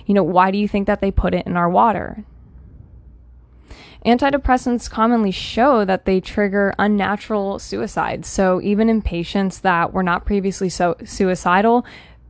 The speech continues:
become that once they start taking the drugs. And this shows the effect of learned helplessness. And that's honestly why they have a black box warning on these antidepressants, which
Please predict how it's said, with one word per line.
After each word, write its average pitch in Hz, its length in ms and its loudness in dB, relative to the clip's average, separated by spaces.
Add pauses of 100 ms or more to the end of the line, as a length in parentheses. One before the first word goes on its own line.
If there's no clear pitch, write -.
become 202 380 2
that - 200 -2
once 185 220 -2
they 185 120 -2
start 175 260 -2
taking 175 340 -4
the 175 80 -4
drugs. 202 560 0
And 185 360 0
this 185 220 -4 (160)
shows 220 760 0
the 196 340 0
effect - 520 -4
of 180 340 2 (400)
learned 208 340 4
helplessness. - 960 -6
And 180 500 -2
that's 196 360 -2
honestly 190 440 2
why 180 320 4
they 180 160 -2
have 170 500 -2
a 170 300 -4
black 185 400 0
box 170 380 -4
warning 202 560 2
on 180 280 0
these 180 220 -4
antidepressants, 175 1000 -6
which 185 280 -2